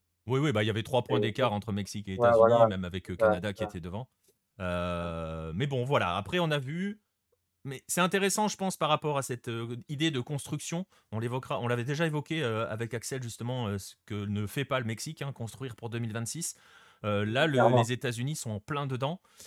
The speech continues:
Speaker 1: Heu, on voit qu'il y a des choses sur lesquelles il faut travailler. Il y a des choses à, dans tous les sens du terme, hein, que ça soit, heu, tactiquement, techniquement, mais aussi dans l'expérience. Le penalty, je pense que dans quatre ans, ils ne le concèdent plus,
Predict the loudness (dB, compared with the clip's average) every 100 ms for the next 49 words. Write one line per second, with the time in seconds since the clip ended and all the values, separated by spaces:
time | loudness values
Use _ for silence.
0 | -14 -6 -4 -4 -2 2 2 2 0 2
1 | 2 2 0 0 0 -2 -12 -12 -8 -6
2 | -4 -4 -4 -8 -6 -4 -2 -2 -4 -4
3 | -4 -2 -4 -6 -2 0 2 0 -2 -4
4 | -6 -2 0 0 -4 -4 -4 -4 -4 -6
5 | -8 -8 -8 -4 -4 -4 -8 _ _ -6
6 | -6 -6 -6 -2 -2 -2 -6 -8 -6 -4
7 | -2 0 -2 -2 -4 -4 -4 -6 -2 0
8 | 0 -2 -2 -2 -2 -2 -4 -6 -4 -4
9 | -6 -4 -4 -4 -6 -6 -4 -4 -4 -6
10 | -8 -6 -6 -8 -14